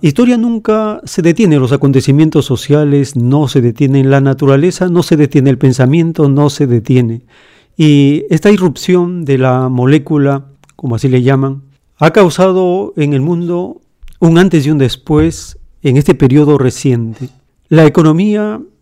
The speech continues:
está siendo impactada, afectada, cambiada sus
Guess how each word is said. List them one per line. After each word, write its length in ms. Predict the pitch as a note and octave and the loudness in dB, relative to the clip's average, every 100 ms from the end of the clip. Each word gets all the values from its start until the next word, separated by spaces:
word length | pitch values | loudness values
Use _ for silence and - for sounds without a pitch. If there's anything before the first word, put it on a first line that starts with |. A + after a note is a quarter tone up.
| - | -6
está 320 | D3 - D3+ | -4 0 -2
siendo 680 | - E3 E3 E3 D#3+ E3 D#4 | -2 -4 -4 -4 -4 -6 -6
impactada, 760 | B3+ C3 C3 A#2+ - D3 D#3 D3+ | -6 -2 -2 -4 -2 0 0 -2
afectada, 1000 | - A#2+ - - C#3+ D3 D3 C#3+ A#2+ _ | -4 -8 -8 -4 -2 0 -2 -4 -8 _
cambiada 800 | C3 A#2 A#2+ C#3 C#3+ C#3 C#3+ C#3+ _ _ _ - | -4 -2 0 0 0 -2 -6 -14 _ _ _ -12
sus 640 | - E3 D#3 D#3 D3 - | -2 2 2 2 -2 -8